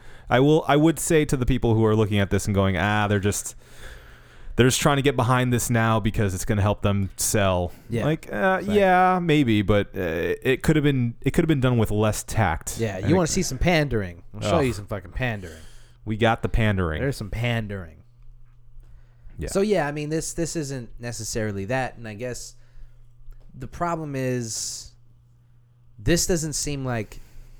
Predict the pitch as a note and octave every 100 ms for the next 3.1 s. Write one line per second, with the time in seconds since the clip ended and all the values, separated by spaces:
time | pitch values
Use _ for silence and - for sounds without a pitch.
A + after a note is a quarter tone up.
0 | - - - - - - - - E3 E3+
1 | E3+ E3 C#3+ C3 B2+ A#2+ - C#3 B2+ E3+
2 | C#3 C3 A#2+ - B2 A2+ C#3 C#3 A2+ G#2